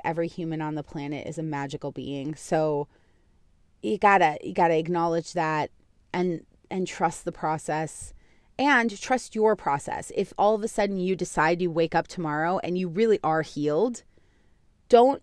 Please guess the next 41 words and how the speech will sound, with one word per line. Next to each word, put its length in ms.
like, 360
buy 200
into 320
the 100
fact 300
that 220
you're 280
not 360
because 340
it 160
t-, 220
it 60
was 180
too 120
fast. 500
Or 460
if 120
you 120
wake 240
up 140
tomorrow 640
and 340
it's 220
worse, 680
just 420
take 220
a 60
breath 520
and 160
be 120
like, 260
"I 120
still 300
believe. 520
I 60
still 340
believe 380
that 140
I 120
can 160
heal." 420